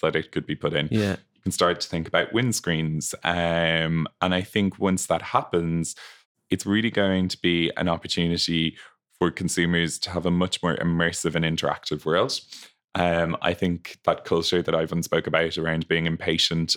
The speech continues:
Speaker 1: and that wanting it now
Speaker 2: Yeah.
Speaker 1: is going to be a lot more easier because, yes, your smartphone will be at the heart of it, but you're also going to have a lot of other opportunities where you can engage as a consumer. And I think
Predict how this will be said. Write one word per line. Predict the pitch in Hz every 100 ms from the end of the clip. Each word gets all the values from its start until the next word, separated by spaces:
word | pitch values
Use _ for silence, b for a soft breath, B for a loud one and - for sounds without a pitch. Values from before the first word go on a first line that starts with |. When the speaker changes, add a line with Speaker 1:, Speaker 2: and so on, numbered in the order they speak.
| -
Speaker 1:
and | 85 80
that | 80 78 -
wanting | 95 78 80 82
it | -
now | 80 80 104 135 -
Speaker 2:
Yeah. | 87 - -
Speaker 1:
is | 92 87
going | 90 87 87 82
to | 87 -
be | 82 80 78 - -
a |
lot | 87 82 -
more | 82
easier | 82 90 87 82
because, | 80 - 82 80 78 80 - _ _
yes, | 87 92 - -
your | 80
smartphone | - 85 82 - 82 80
will | 78
be | 82 78 -
at | -
the | -
heart | - 113 101
of | 82
it, | 82 - B B B -
but | 87
you're | 87 82
also | 78 80 -
going | 82 85 82
to | 80
have | - 78 76 - -
a |
lot | 90 87 87 85
of | 80
other | 80 82
opportunities | 80 82 - 80 78 - 76 73 - -
where | 87
you | 82
can | 78 85
engage | 80 76 113 92 - -
as | 85
a | -
consumer. | 92 82 123 110 90
And | 87
I | 87
think | 92 87 -